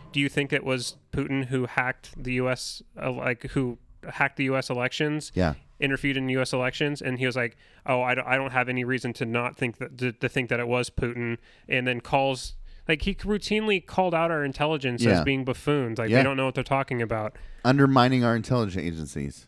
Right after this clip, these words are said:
Speaker 1: And when our intelligence agencies literally did everything, like, should have, like, if you're dealing with a rational actor, would have, would have stopped the war.
Speaker 2: Yeah.
Speaker 1: It, it, re-, I really, truly believe that if you're, I mean, dealing with anybody other than Putin,
Speaker 2: Mm-hmm.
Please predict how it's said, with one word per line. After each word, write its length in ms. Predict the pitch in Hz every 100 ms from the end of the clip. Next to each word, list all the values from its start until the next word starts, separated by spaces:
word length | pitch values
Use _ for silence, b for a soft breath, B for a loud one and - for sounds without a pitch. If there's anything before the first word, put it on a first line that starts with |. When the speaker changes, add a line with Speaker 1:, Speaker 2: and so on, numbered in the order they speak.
| _
Speaker 1:
And 160 | - 160
when 100 | 160
our 100 | 160
intelligence 440 | 151 160 156 147 147
agencies 500 | 143 139 135 139 123
literally 340 | 139 147 139
did 240 | 131 127 -
everything, 420 | 135 139 131 135 135
like, 200 | 135 - b
should 300 | - - 202
have, 240 | 170 170
like, 380 | 156 135 139 - b b b b _ _ -
if 160 | 147
you're 120 | 180 226
dealing 200 | 233 220
with 120 | 185
a 60 |
rational 400 | 170 170 175 185 151
actor, 300 | 147 - 151
would 180 | 147 156
have, 360 | 156 147 135 _ _ _ _ b b b
would 240 | 156 165 180
have 180 | 170 -
stopped 240 | 160 135
the 60 | 127
war. 300 | 107 98 92 -
Speaker 2:
Yeah. 240 | 113 147 180
Speaker 1:
It, 160 | 165 -
it, 140 | 190
re-, 240 | 160 151 175
I 140 | 143
really, 340 | 156 156 170 156
truly 260 | 170 160
believe 280 | 139 127 127
that 140 | 117 117
if 140 | 113
you're, 160 | 139 139
I 40 |
mean, 120 | 135 127
dealing 200 | 143 143
with 100 | 131
anybody 360 | 139 147 147 139
other 180 | 131 127
than 140 | 123
Putin, 360 | 113 120 107 101
Speaker 2:
Mm-hmm. 380 | 101 98 92